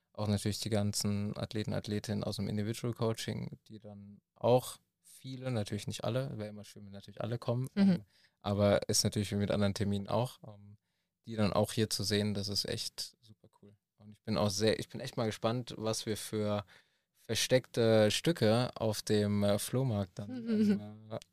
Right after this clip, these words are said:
Speaker 1: am Samstag vor dem Event wirklich hier vor Ort finden können, was dann, ähm, hiermit angeboten wird. Ähm, ich bin ja immer noch auf der Suche nach einem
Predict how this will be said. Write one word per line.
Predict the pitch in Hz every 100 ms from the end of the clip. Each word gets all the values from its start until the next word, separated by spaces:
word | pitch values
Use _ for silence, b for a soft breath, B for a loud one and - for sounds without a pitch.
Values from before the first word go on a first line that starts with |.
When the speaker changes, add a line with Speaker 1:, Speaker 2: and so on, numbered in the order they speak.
| _ _ _ _ _ _ -
Speaker 1:
am | 107
Samstag | 101 104 110 - 104 101 -
vor | - 113 110 117 120 127 -
dem | 101
Event | 101 101 104 107 -
wirklich | 107 - -
hier | - 107 110 _ _ _ _ _
vor | 104 101
Ort | 92
finden | - 117 - 123
können, | 120 127 120
was | 107 -
dann, | 107 101 101 -
ähm, | 104 104
hiermit | 104 - 104 101
angeboten | 107 117 110 117 117 110
wird. | 120 -
Ähm, | 113 104 107
ich | -
bin | 113
ja | 110
immer | 113
noch | 123
auf | 107
der | - 107
Suche | 117 113
nach | 107 107
einem | 107 107 107